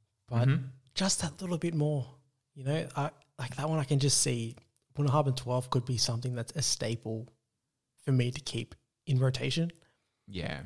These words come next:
Speaker 1: And one that I could just come back to constantly and not be disappointed at all. To the Port Charlotte ten heavily peated.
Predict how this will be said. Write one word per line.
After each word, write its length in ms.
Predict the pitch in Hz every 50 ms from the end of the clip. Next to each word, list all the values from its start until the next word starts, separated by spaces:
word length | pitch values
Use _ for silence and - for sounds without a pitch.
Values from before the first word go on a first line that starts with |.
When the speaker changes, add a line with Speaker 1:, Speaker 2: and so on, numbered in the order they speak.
| 98 -
Speaker 1:
And 140 | - 143 135
one 140 | 131 127 123
that 60 | 135
I 60 | 135
could 160 | 127 131 127 127
just 120 | - -
come 140 | - 131 123
back 240 | 117 110 110 - -
to 260 | - - 127 117 113 - _ _ -
constantly 640 | - - 160 160 156 - - 170 170 160 160 151
and 200 | - 139 135 135
not 180 | 127 120 117 -
be 80 | 135
disappointed 760 | 127 - 127 - 131 127 - - - 107 107 - 107 104 104 - - -
at 140 | 117 117
all. 240 | 110 98 95 107 - _ _ _ _ _ _ _ _ _ _ _ _ _ _ _ _ _ _ _ _ _ _ _ _ _ _ _ _ _ _ _ _ _ _ _ _ - - - -
To 180 | - 151 135
the 80 | 120 120
Port 240 | - - 165 175 -
Charlotte 260 | - 156 151 151 135
ten 160 | - 135 127
heavily 220 | 123 127 120 120 117
peated. 320 | - 131 117 101 98